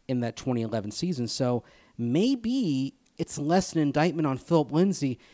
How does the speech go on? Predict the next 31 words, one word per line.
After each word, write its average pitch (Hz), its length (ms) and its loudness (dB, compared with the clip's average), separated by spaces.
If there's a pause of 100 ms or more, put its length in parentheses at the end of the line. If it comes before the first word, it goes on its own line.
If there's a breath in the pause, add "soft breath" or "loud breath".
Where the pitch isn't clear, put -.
(160 soft breath)
and 143 160 2
more 160 220 4
figuring 165 500 0
out 135 240 0 (280 soft breath)
where 160 360 2
they've 175 320 2
been 170 160 2
successful - 960 -4 (380)
at 143 180 -4
finding 143 400 2
running 117 300 -2
backs. 104 300 -8
Royce 165 240 -2
Freeman 180 400 0 (240 soft breath)
beca-, - 260 -4 (300)
fits 175 240 0
in 156 240 6
the 127 280 0
range 131 460 0
of 120 240 -4 (220 soft breath)
from 127 200 -2
Montee 123 440 0
Ball 113 400 -2 (240 soft breath)
to 120 260 -2
Devontae 123 540 -4
Booker, 110 260 -8
fits - 320 -2
in 143 180 2
that 135 220 -2
draft 123 460 -6
range. 104 340 -8